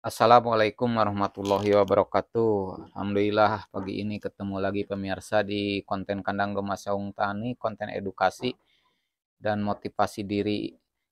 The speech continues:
Ini hari kedua domba ini beranak pinak ya. Ini anaknya.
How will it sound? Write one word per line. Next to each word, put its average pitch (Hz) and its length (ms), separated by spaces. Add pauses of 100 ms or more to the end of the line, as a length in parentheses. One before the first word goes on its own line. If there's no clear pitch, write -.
(120)
Ini 131 240
hari 127 240
kedua 120 560 (400)
domba 113 400
ini 110 560
beranak 104 560
pinak 110 420 (140)
ya. 107 260 (460)
Ini 104 240
anaknya. 107 560